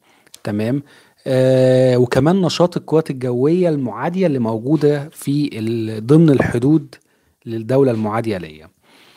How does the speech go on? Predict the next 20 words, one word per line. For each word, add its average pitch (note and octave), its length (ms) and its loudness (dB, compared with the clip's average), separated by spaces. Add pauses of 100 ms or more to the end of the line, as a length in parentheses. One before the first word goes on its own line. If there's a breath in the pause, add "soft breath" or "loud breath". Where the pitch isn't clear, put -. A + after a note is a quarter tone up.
(500 soft breath)
آه، B2 500 -2
أوكي، B2+ 360 0
بعد G3 300 2
كده، E3+ 640 2
آه، B2+ 1000 -4
أورينتيشن، C3+ 640 2
بمسك F#3 380 0
كل G3+ 200 4
المعلومات D3 500 -4
اللي D3 100 -2
أنا D3+ 80 -4
خدتها C3+ 480 -4
دي C#3 280 -2
وبحللها C3+ 580 -4
كويس B2+ 340 -4
جدًا، B2+ 380 0
وبعد F#3+ 280 0
كده F3 220 0
بطلع D#3+ 400 0
منها C#3+ 420 -4